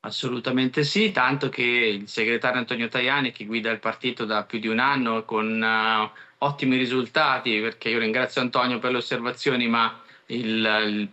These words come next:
Forza Italia alle scorse europee ha preso un punto e mezzo in più delle elezioni politiche, quindi in realtà c'è una forte evoluzione, eh, con, con questa nuova guida.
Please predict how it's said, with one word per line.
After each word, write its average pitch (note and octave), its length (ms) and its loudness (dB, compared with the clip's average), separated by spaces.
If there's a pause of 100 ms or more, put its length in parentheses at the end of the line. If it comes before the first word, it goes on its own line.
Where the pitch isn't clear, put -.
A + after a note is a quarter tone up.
Forza - 280 -4
Italia B2 260 2
alle G#2+ 240 2
scorse A2 340 -4
europee B2 440 2
ha G#2 80 0
preso A2 220 -2
un G#2 120 0
punto B2 300 -2
e B2 40 0
mezzo A#2 300 0
in G#2+ 100 2
più A#2+ 160 0
delle A2 160 4
elezioni G#2 360 0
politiche, G#2 540 2
quindi G#2 220 2
in G2+ 60 2
realtà G2+ 400 0
c'è G#2 160 -2
una G2 220 0
forte A#2 480 -2
evoluzione, G#2 960 -2 (420)
eh, F2+ 840 0
con, F#2+ 320 0
con G#2+ 160 0
questa A2+ 240 0
nuova G#2+ 260 4
guida. A2+ 400 0